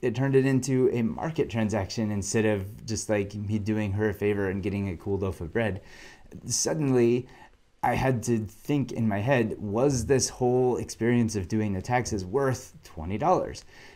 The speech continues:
And it wasn't, 'cause her taxes had gotten more complicated and my skills had increased. Um, and so it felt weird. Um, and so suddenly it changed kind of the intrinsic motivation for me wanting to help to an extrinsic thing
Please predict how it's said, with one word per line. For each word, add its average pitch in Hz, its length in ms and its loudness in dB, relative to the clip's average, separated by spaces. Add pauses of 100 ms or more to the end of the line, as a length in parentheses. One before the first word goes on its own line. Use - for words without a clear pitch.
(120)
And 107 460 2 (240)
it 104 160 -8
wasn't, 110 720 0
'cause 107 420 -2 (320)
her - 200 -6
taxes 104 460 -2
had 101 140 -4
gotten 104 220 -2
more 98 160 -2
complicated 98 680 -2
and 92 380 -4
my 98 220 -2 (180)
skills 104 580 0
had 92 140 -2
increased. 110 580 -2 (500)
Um, 101 460 0
and 110 180 0
so 104 520 2 (120)
it - 200 -4
felt - 500 -10
weird. 65 400 0 (500)
Um, 113 300 4
and 120 180 2
so - 360 0 (320)
suddenly 123 560 4
it 110 100 0
changed 117 420 2
kind 117 160 2
of 98 140 0
the 110 160 0
intrinsic 117 480 2
motivation 107 560 2
for 113 140 -4
me 107 160 0
wanting 104 480 -2
to 92 320 -4
help 85 460 -2
to 110 340 2
an 139 100 -4
extrinsic 120 560 -2
thing 87 400 -6